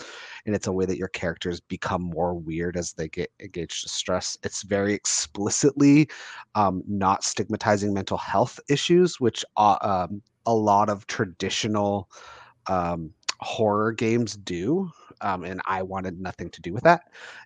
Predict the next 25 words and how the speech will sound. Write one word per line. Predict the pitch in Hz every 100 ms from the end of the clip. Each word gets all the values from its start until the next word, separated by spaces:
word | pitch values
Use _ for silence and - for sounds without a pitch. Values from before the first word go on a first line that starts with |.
| -
And | 90
so | - 104 90
instead | 87 - - 90
I | 87
made | 90 87
it | 85
so | -
your | 139
character, | - 202 - 196
like, | 180 165
narratively | 135 135 147 143 143 151
gets | 139 127 -
more, | 123 117 104 -
like, | 110 104 - _ -
odd, | 107 104 101 101
more | 107 110
weird, | 104 104 104 92
more | 98 104 110 107
like | 98 101 104
the | - 101
monsters | 98 - - 104 92
they're | - 95
fighting | - 92 92 90 87
or | 80
investigating. | 85 - 78 - 78 - 78 85